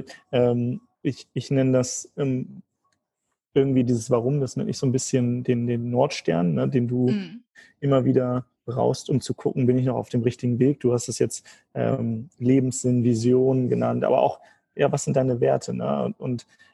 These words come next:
Speaker 1: ähm, ich finde, das ist super, weil du dann immer wieder, wenn du das einmal fix gemacht hast, klar, es kann sich vielleicht auch mal ändern in, in, im Leben, aber dann kannst du immer wieder dich daran orientieren und sagen, „Ah, bin ich noch auf dem richtigen Weg?“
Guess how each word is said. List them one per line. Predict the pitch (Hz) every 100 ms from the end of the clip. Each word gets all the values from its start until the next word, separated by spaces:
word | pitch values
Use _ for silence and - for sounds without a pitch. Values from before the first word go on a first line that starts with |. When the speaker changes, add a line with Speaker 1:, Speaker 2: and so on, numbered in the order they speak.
| _
Speaker 1:
ähm, | 120 120 120 123
ich | -
finde, | - 156
das | 143
ist | 123
super, | - 160 160 151
weil | 127
du | 127
dann | 123 135 - - _
immer | - 160 143
wieder, | 135 135 127 127 - _ _ _ _
wenn | 139 135
du |
das | 135 - -
einmal | 143 147 127
fix | - 170 -
gemacht | 127 113
hast, | 123
klar, | - 143
es | -
kann | - 143
sich | 127
vielleicht | 135 123
auch | 131
mal | 120
ändern | 131 151 127
in, | 131 127
in, | 131 127 123
im | - 120
Leben, | 123 123
aber | 131 123 - - - _
dann | 120 123
kannst | - 135 - -
du |
immer | 156 151 139
wieder | 143 139 135 143
dich | 147 -
daran | - 127
orientieren | - 123 123 120 151 151 139 151 -
und | 135
sagen, | 131 135 131
„Ah, | 131
bin | 143
ich | 139
noch | 135
auf | 127
dem | 135
richtigen | 131 - 127 127
Weg?“ | 147 -